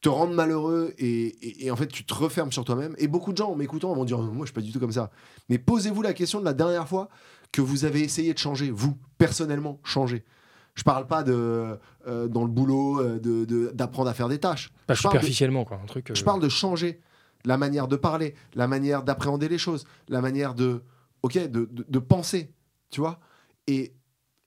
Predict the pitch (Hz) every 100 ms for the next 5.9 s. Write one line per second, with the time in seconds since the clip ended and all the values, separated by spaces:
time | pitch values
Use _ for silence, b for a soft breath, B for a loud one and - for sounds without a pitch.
0 | _ 135 139 165 240 - - - _ _
1 | - 139 151 226 180 190 202 190 190 220
2 | 151 123 185 269 214 - - 185 - 240
3 | 262 127 117 151 - 160 240 208 - _
4 | _ _ 226 277 196 - b b b b
5 | - 143 143 147 240 233 - -